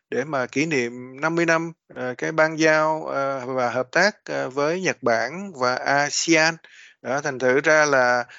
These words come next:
sân khấu đã sẵn sàng đó, à, và Hulmanet xuất hiện như thế nào thì, à, chờ tới lúc đó chúng ta sẽ thấy. Nhưng mà ông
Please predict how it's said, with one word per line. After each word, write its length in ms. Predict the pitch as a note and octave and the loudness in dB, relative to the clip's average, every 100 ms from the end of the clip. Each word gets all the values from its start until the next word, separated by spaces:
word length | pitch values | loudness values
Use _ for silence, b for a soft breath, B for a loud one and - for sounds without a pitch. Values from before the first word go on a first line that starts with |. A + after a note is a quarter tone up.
| B | B
sân 260 | - E3+ D#3+ | -4 -4 2
khấu 440 | E3 F3 A3+ A3 | 4 4 2 0
đã 260 | C3 B2 D3 | 0 0 0
sẵn 180 | - D#3+ | -4 -4
sàng 300 | - C3+ B2+ | 0 0 0
đó, 320 | C3+ D3+ G3+ - b b | 0 0 -2 -8 b b
à, 200 | - B2+ B2+ | -12 -10 -6
và 540 | C3 B2+ B2+ B2+ B2 | -4 -2 -2 -2 -4
Hulmanet 540 | B2 C#3+ E3 E3+ C#3+ B2 | -4 -2 0 2 2 0
xuất 180 | A3 - | -4 -2
hiện 220 | C#3+ C3+ | -2 -2
như 100 | D3+ | -4
thế 120 | G3 | -2
nào 340 | D3 B2+ B2 B2+ | 2 2 0 -4
thì, 380 | C3+ B2+ B2+ B2 | -6 -4 -4 -4
à, 100 | B2 b b b _ - | -8 b b b _ 2
chờ 180 | C#3+ C#3 | 4 4
tới 100 | E3+ | 2
lúc 140 | F#3+ | 0
đó 180 | E3+ E3+ | 2 0
chúng 180 | F3+ G3 | -2 -6
ta 100 | F3 | -6
sẽ 160 | D#3+ D#3+ | -6 -2
thấy. 320 | D#3 E3+ G3+ | -2 -2 -4
Nhưng 140 | F#3+ D3+ | -8 -4
mà 100 | C#3 | 0
ông 380 | - D#3+ E3 | 2 2 0